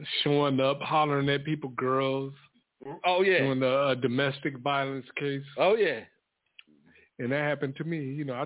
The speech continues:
Speaker 1: told the story before, but, um, oh, yeah.
Speaker 2: Mm-hmm.
Speaker 1: I'm talking about pull my girl right in my face.
Speaker 2: Wow.
Speaker 1: And, and there was nothing I can do,
Speaker 2: Wow.
Speaker 1: do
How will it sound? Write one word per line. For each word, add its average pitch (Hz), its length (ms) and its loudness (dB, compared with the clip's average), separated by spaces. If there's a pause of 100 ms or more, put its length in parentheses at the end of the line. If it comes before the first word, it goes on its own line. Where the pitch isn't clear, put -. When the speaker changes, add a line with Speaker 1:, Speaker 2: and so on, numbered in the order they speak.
Speaker 1:
told 135 160 -4
the - 40 -16 (100)
story 117 220 -6
before, 117 440 -8
but, 117 260 -8
um, 65 340 -10 (1040)
oh, 147 120 4
yeah. 120 260 4 (340)
Speaker 2:
Mm-hmm. 92 140 -4
Speaker 1:
I'm 139 100 4
talking 147 140 2
about 113 260 -2
pull 160 240 4
my 147 220 2
girl 131 300 2
right 131 200 2
in 123 120 0
my 127 160 -4 (100)
face. 135 240 -2 (680)
Speaker 2:
Wow. 123 360 0
Speaker 1:
And, - 200 -4
and 127 320 0
there 131 140 2
was 123 180 4
nothing 127 400 2
I 131 120 2
can 113 200 -6
do, 120 280 2 (400)
Speaker 2:
Wow. 107 280 0
Speaker 1:
do 143 140 4